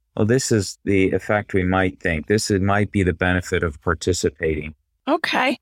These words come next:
Speaker 1: Phase one studies in general are gonna have less chance for efficacy than a more advanced phase of study.
Speaker 2: Okay. Thank you for explaining that. So let's move on. Talking about different centers across the nation, why are studies available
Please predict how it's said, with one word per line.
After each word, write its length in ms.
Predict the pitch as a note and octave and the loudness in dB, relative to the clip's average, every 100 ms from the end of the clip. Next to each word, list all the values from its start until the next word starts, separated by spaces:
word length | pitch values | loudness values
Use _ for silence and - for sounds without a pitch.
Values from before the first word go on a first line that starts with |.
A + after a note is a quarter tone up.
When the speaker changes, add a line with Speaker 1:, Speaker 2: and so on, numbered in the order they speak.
| - | -10
Speaker 1:
Phase 380 | - A#2 B2 G#2+ | -2 0 2 2
one 280 | G#2+ A2+ B2 | 2 2 0
studies 520 | - A2+ A2 A2 G2 | -2 0 2 2 2
in 140 | G2 | 0
general 520 | F#2 G2 G2 G2+ G2+ C2 | 0 0 2 2 2 0
are 120 | F2+ | 0
gonna 260 | B2+ A#2+ | 0 2
have 260 | A2+ A2+ G2 | 2 0 0
less 340 | G2+ A#2 A#2+ | 2 2 0
chance 440 | - - A2 G#2+ G#2 | -4 0 2 2 -2
for 240 | - G2 | -4 -2
efficacy 800 | G2+ F#2+ G2 - F2+ F#2+ F2+ F2 | -2 -2 -2 -2 -2 0 2 0
than 300 | F2 F2+ F2 | -2 -4 -2
a 60 | F2 | 0
more 320 | F2 F2 F2 | 0 0 0
advanced 640 | E2 E2 E2 E2 - - - | -2 -2 -2 -4 -6 -16 -14
phase 320 | - F2 E2 E2 | -4 -2 0 -2
of 120 | - | -6
study. 500 | - - - - - _ _ _ | -6 -6 -6 -8 -12 _ _ _
Speaker 2:
Okay. 340 | F#3 F#3 - D3 - | -4 -2 -2 -6 -4
Thank 220 | G#3+ A3+ | 0 0
you 60 | A#3+ | 0
for 160 | - D#3+ - | -2 -2 -4
explaining 560 | - - F#3 F#3 F3+ | -6 -2 2 2 4
that. 260 | D#3+ D#3 - _ _ - | 2 0 -6 _ _ -8
So 140 | D4+ | -2
let's 220 | F4 - | 0 2
move 240 | E4 D#4+ A3+ | 2 4 2
on. 260 | G3 F3+ | 2 2
Talking 380 | F3 A#3 C4 D4 | 0 0 2 2
about 260 | G#3+ F#3+ D#3 | 4 2 2
different 360 | F#3 A3+ G3+ | 0 0 -2
centers 460 | - F3+ E3+ D#3+ D#3+ | -2 0 2 2 0
across 380 | E3 E3 D#3+ - | -2 0 -2 0
the 100 | E3 | 2
nation, 520 | D#3 D#3 - D#3+ D#3 _ _ _ | 2 2 2 2 0 _ _ _
why 240 | G#3+ A#3+ F4+ | -2 0 2
are 120 | C#4+ | 2
studies 420 | - A3 G#3 G#3+ | 2 2 2 2
available 720 | G3 F#3+ F#3 F#3 F3 F#3+ F#3 | 2 2 2 2 2 2 2